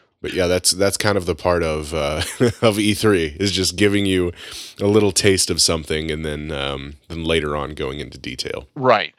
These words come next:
Speaker 2: Well, just, uh, along the lines of, like, a little taste of things, let me rapid fire some titles off to you and, and get kind of your impressions, whether you're interested or not, or if it's on your radar or not.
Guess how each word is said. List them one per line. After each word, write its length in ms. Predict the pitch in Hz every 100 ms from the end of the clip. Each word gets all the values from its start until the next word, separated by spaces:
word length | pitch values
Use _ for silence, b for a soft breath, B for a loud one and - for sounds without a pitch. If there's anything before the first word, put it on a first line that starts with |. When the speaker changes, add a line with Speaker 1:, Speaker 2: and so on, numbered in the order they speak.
| B 196
Speaker 2:
Well, 180 | 202 165
just, 240 | 202 240
uh, 120 | 196 185
along 320 | 180 185 208
the 80 | 180
lines 320 | 156 170 170
of, 140 | 156 127
like, 160 | 120 127
a 60 |
little 200 | 127 123
taste 300 | - 139 135
of 80 | 113
things, 300 | 107 107 123
let 180 | 160 233
me 100 | 302
rapid 460 | 139 139 147 160 -
fire 280 | 127 131
some 180 | 127 120
titles 340 | 120 113 110 107
off 160 | 98
to 120 | - 95
you 140 | 92
and, 380 | 76 107 117 117
and 180 | 123 117
get 180 | 139 -
kind 160 | 135
of 80 | 120
your 120 | 123
impressions, 600 | 113 - 127 123 131 120
whether 160 | 117 113
you're 160 | 107
interested 360 | 123 123 - 123
or 40 |
not, 240 | 120 117 117
or 60 |
if 80 | 107
it's 100 | -
on 120 | 113
your 100 | 107
radar 320 | 104 110 110 113
or 40 |
not. 280 | 110 113